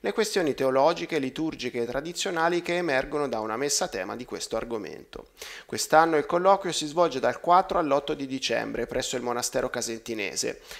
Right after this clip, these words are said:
ed è caratterizzato da conferenze, momenti di scambio seminariale,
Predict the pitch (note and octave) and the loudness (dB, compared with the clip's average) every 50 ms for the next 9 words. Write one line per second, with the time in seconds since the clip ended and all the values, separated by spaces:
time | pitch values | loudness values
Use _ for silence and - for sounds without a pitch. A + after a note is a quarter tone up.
0 | - _ - - - E3 D#3 - D#3 C#3+ C3+ B2+ - C3+ B2 A#2+ A#2+ A#2 B2+ C3 | -14 _ -4 2 2 2 4 4 4 4 4 0 0 -2 -2 -2 -2 2 2 2
1 | C3 B2 A#2+ A2 G#2+ - C3 C3 B2+ - - C#3+ C#3+ D#3+ F3 F#3 G3 F#3 - F#3 | 2 2 -2 -6 -4 -4 -4 -6 -4 0 0 2 2 2 0 0 -2 -2 -4 -2
2 | D#3 C3+ A#2+ A#2 B2 B2+ A#2+ - A#2 A2 A2 - - - C3+ B2+ B2 A#2 A2+ - | -2 -2 -2 -2 -4 -4 -6 -8 -10 -6 -6 -6 -4 -2 -4 -4 -2 -4 -4 -4
3 | B2+ A#2+ C3 C#3 D3+ D#3 E3+ F#3 F#3 F3+ F3 D3+ C3 | -4 -4 -4 -4 -4 -2 0 2 2 4 4 2 0